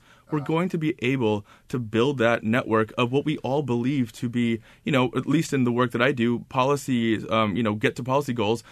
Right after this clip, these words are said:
Speaker 1: that are really going to help all Americans, regardless of faith, regardless of, you know,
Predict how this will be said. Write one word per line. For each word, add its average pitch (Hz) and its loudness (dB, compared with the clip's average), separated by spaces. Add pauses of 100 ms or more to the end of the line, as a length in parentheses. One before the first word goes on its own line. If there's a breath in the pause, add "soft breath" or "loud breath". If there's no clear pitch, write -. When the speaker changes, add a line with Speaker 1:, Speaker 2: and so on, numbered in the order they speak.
Speaker 1:
that 180 2
are 180 4 (120)
really 156 4
going 123 2
to 120 -4
help 110 -2 (340)
all 131 4
Americans, 107 2
regardless 110 2
of 104 -8
faith, 110 0 (240 soft breath)
regardless 110 2
of, 101 -2
you 113 -2
know, 98 0